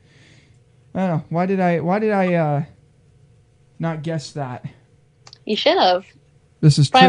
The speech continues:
Speaker 1: true.
Speaker 2: like, my favorite.
Speaker 1: Yay.
Speaker 2: No, I mean, it is my favorite. It's not probably my favorite.
Speaker 1: <laughs>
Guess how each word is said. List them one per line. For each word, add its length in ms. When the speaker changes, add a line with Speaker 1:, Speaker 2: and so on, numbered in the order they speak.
Speaker 1:
true. 120
Speaker 2:
like, 240
my 100
favorite. 280
Speaker 1:
Yay. 460
Speaker 2:
No, 140
I 60
mean, 180
it 100
is 160
my 120
favorite. 260
It's 80
not 160
probably 480
my 140
favorite. 440
Speaker 1:
<laughs> 160